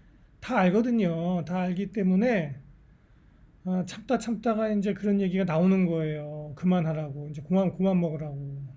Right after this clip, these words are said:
이렇게 얘기가 나오는 건데 이제 이 전문가들의 입을 빌어서 감히 이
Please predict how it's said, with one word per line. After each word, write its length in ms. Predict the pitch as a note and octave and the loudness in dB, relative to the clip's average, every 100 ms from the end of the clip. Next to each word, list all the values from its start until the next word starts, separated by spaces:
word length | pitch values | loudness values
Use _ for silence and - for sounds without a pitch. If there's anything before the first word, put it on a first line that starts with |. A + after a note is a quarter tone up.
| F3+ | -12
이렇게 260 | F3 E3+ | -10 -8
얘기가 160 | E3 F3+ | -4 -4
나오는 300 | E3+ D#3+ E3 | -4 -4 -6
건데 400 | D#3+ D#3+ F#3+ F#3 | -6 -6 -2 -2
이제 160 | F3 | 0
이 140 | F3+ E3+ | -2 -2
전문가들의 960 | - G3 A#3 A3+ G#3+ G3 G3+ F#3+ F#3+ E3+ | 2 6 6 4 2 2 2 2 2 0
입을 240 | F3+ G3+ | 2 2
빌어서 840 | G3 F#3+ F3+ F3 F3 E3+ F#3 D#4+ - - - - _ _ - - - | 2 0 0 0 0 0 0 -2 -8 -20 -20 -20 _ _ -20 -20 -20
감히 420 | - - E3+ G3 G#3+ | -16 -6 0 2 2
이 800 | G#3+ G#3 F#3 E3+ F#3 F#3 E3+ | 2 2 2 2 2 2 0